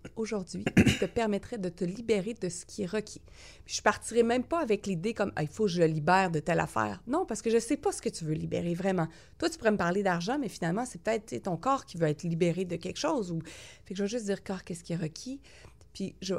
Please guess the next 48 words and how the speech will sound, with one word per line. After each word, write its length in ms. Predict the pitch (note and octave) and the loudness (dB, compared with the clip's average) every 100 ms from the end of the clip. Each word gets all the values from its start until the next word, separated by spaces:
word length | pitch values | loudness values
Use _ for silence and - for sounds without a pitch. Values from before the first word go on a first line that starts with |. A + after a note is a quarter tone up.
| - | -4
je 120 | F#3 | 0
vais 100 | F#3+ | 0
vraiment 280 | G3 A3 B3 | 0 -2 0
lui 120 | A3 | 0
demander 540 | G3 F3+ F#3+ F3 G#3 | 2 2 2 2 0
de 160 | A#3+ F3 | 4 4
m'indiquer 520 | F3 F#3 E3+ - A3 - | 6 2 -2 -6 -6 -2
où 100 | G#3 | -2
est-ce 140 | G3+ | -2
que 80 | F#3 | -2
je 40 | |
dois 140 | E3 D#3+ | 0 0
mettre 180 | E3+ E3 | 0 -2
mes 120 | D#3 | -4
mains. 200 | - - - - - - - | -4 -8 -18 -20 -20 -16 -4
Mais 120 | F3 | -2
souvent, 300 | E3+ F3+ F#3+ | -2 -2 -2
c'est 140 | F#3 | -2
la 120 | F#3 F3 | -4 -4
tête. 340 | F3 F#3+ - | -4 -4 -4
Là, 100 | F3+ | -4
en 60 | F3 | -4
ce 80 | - | -2
moment, 180 | F3 | -2
ça 100 | F#3 | 0
a 20 | E3+ | -2
été 120 | E3+ | -2
beaucoup 240 | E3+ E3+ | -4 -2
la 100 | F#3 | -2
tête 240 | E3+ F3 F3 | 0 -2 -2
avec 220 | E3 E3+ | -4 -2
une 100 | D#3+ | -4
séance 280 | - D#3+ D3+ | -2 -2 0
de 100 | D3+ | 0
base. 300 | D#3+ F3 E3+ | 0 0 -2
Ça 60 | |
dure 240 | F3 E3+ E3+ | -6 -6 -6
quinze, 420 | E3+ E3+ E3+ - | -6 -4 -6 -8
j'ai 220 | - F#3 F#3 | -8 -2 2
la, 180 | F3 | 4
les 320 | E3 F#3 F#3+ F#3+ | 4 0 0 2
mains 180 | G3+ | 2
sur 180 | A3 G3 | 0 -4
ta 140 | - E3+ | -8 -6
tête 200 | F3+ F3 | -4 -4
environ 320 | D#3+ D#3+ D#3+ | -2 0 0
une 140 | D#3 | -2
heure. 280 | D#3+ - - | -2 -4 -8